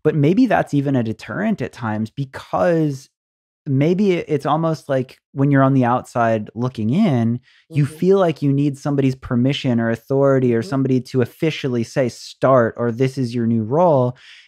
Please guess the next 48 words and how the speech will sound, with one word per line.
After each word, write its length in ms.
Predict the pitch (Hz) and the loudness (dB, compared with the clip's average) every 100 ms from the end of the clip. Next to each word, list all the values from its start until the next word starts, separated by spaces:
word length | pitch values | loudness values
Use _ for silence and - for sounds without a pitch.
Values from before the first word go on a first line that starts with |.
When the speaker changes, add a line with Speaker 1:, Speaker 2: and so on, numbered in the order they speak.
| - | 0
Speaker 1:
And 140 | 151 | 0
I 40 | |
think 180 | 147 196 | 2 0
that 160 | 208 - | 0 2
that's 260 | 139 214 | 0 2
maybe 220 | 247 214 170 | -2 -2 0
something 460 | 165 151 147 135 | 0 -2 -2 0
that 220 | 123 117 | 2 0
even 200 | 143 147 | 0 0
I 160 | 120 139 | 2 0
struggled 400 | - 143 131 123 | -2 -4 -2 0
with 160 | 117 117 | -2 -2
in 80 | |
the 60 | 110 | -4
beginning 400 | 107 135 196 143 | -2 -4 -4 -2
was, 140 | 123 113 | -2 -4
was 140 | 113 | -6
like, 120 | 117 - | -6 0
"Oh, 120 | 156 | 0
fuck, 320 | - 151 139 | 2 -2 0
like, 160 | 110 - | -4 -4
I 140 | 113 | -4
just 160 | 160 - | -4 -4
have 120 | 214 | -6
to 60 | 139 | -6
kinda 280 | - 139 117 | -4 -2 -2
say 320 | - 135 139 | -2 2 2
that 100 | 127 | 2
I'm 160 | 120 | 2
doing 320 | 117 107 120 143 | 0 0 0 0
this 180 | 160 | 0
and 160 | 117 101 - | -2 -6 -4
do 160 | 123 143 | 2 2
it 160 | 120 | 0
one 260 | - 98 - | -4 -10 -10
day." 300 | - - - _ _ | -12 -12 -14 _ _
Speaker 2:
Yep. 100 | 151 | 0
Speaker 1:
Even 180 | 226 233 | 2 4
with 120 | 202 | 2
this 100 | - | -2
podcast, 540 | 131 - 156 196 78 - | -8 -4 -4 -4 -10 -10
like, 80 | 160 | -4
I 40 | |
didn't 160 | 247 220 | 0 0
fucking, 280 | - - 165 | -4 -10 -4
I 80 | 196 | 0
didn't 100 | 226 | 2
know 140 | 226 | 2